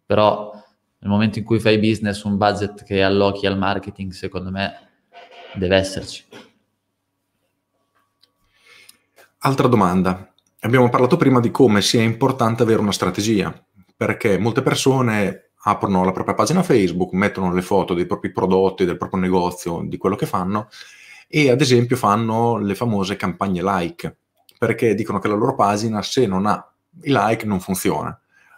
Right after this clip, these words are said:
Speaker 2: Ora, esprimi il tuo parere a riguardo.
Speaker 1: Eh, questa è... questa è tremenda.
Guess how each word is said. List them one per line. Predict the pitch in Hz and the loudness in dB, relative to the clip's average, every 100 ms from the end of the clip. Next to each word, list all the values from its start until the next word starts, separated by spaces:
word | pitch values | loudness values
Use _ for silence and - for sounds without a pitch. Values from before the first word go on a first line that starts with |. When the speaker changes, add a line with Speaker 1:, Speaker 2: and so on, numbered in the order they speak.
| - | -8
Speaker 2:
Ora, | 101 90 - | -4 -4 -6
esprimi | - 123 135 | -2 0 2
il | 120 | 0
tuo | 107 | 0
parere | 101 101 95 95 - | 2 2 2 -2 -4
a | |
riguardo. | 92 85 87 82 - - _ _ _ _ _ _ _ _ _ _ - | -4 -2 -2 -6 -12 -20 _ _ _ _ _ _ _ _ _ _ -4
Speaker 1:
Eh, | 123 127 117 | 2 4 4
questa | 123 151 - 147 120 110 | 4 2 4 4 4 4
è... | 107 107 104 101 101 101 98 98 101 - _ - _ _ | 2 2 0 -2 -2 -4 -6 -8 -14 -20 _ -20 _ _
questa | 117 117 123 | -12 -8 -8
è | |
tremenda. | 120 101 98 110 101 95 92 92 - | -6 -4 -2 -2 -4 -4 -6 -8 -12